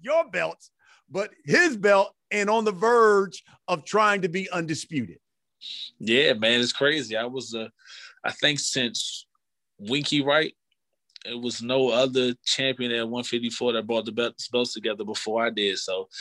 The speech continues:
Speaker 2: you know, I was the first one to bring the belts together, uh, when I unified. And, uh, you know, I feel like the hundred fifty-four pound division ain't even been the same since I haven't been champion. You know, it is,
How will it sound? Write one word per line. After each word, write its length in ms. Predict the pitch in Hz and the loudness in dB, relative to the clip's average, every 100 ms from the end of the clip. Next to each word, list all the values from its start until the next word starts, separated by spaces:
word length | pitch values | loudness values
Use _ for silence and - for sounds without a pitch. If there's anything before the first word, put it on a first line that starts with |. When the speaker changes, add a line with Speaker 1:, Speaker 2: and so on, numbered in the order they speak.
| - - | -14 -8
Speaker 2:
you 100 | 98 | -2
know, 80 | 107 | 2
I 60 | 113 | 2
was 100 | 120 | 0
the 80 | |
first 320 | 101 120 117 110 | -2 0 0 -2
one 120 | 107 | -6
to 80 | 101 | -6
bring 260 | 101 104 | -6 -4
the 80 | 98 | -2
belts 260 | 95 98 - | 0 2 0
together, 560 | 95 95 95 95 95 | -2 -2 -2 -4 -4
uh, 180 | 92 90 | -6 -8
when 160 | 85 87 | -6 -2
I 60 | |
unified. 600 | 92 92 92 - 95 95 - - - - - _ | -2 -2 -2 2 2 2 0 -6 -4 -4 -8 _
And, 280 | 95 104 92 | -6 -4 0
uh, 360 | 95 92 82 82 _ _ _ - | 0 2 0 -4 _ _ _ -10
you 140 | 104 | -8
know, 300 | 104 101 98 - _ - - | -4 -4 -4 -10 _ -18 -4
I 140 | 92 180 | -2 0
feel 320 | - 143 131 | 2 4 4
like 380 | 127 120 113 - _ 104 | 2 0 -2 -6 _ -8
the 100 | 107 | -6
hundred 320 | 127 131 123 | -6 -6 -6
fifty-four 640 | - 127 123 - 127 127 | -4 -2 -4 -2 -2 0
pound 300 | 127 123 120 | -2 -4 -4
division 420 | 113 131 151 113 | -2 -2 -2 -2
ain't 260 | 113 117 113 | -4 -4 -8
even 140 | 110 | -8
been 160 | 113 117 | -6 -4
the 80 | 110 | -4
same 340 | - 139 131 | -4 -4 -4
since 240 | - 104 | -4 -2
I 140 | 101 101 | -2 0
haven't 260 | 101 95 | -2 -4
been 120 | 110 110 | -6 -4
champion. 420 | 98 90 - 87 | -4 -6 -12 -12
You 100 | 92 | -6
know, 240 | 95 98 98 | -2 0 0
it 160 | 101 - | -2 -4
is, 260 | 101 107 | -4 -4